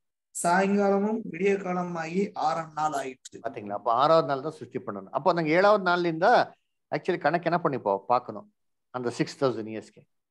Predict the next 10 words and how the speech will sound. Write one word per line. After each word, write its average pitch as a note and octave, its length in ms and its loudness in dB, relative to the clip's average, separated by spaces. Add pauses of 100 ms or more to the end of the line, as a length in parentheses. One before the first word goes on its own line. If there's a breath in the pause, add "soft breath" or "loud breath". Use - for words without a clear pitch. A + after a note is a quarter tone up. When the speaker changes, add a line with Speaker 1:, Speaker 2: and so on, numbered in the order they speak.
(380)
Speaker 2:
அப்படி B2+ 200 2
என்றால் E3 260 2
என்ன D3+ 140 0
பண்ணோம், B2 480 0 (240)
ஆதாம் G#3+ 420 4
ஈடேன் G#3 380 2
தோட்டத்துல D#3 500 -2
எவ்வளவு D3+ 360 4
வருஷங்கள் D3 560 0
இருந்தாருன்னுட்டு, A#2+ 640 -4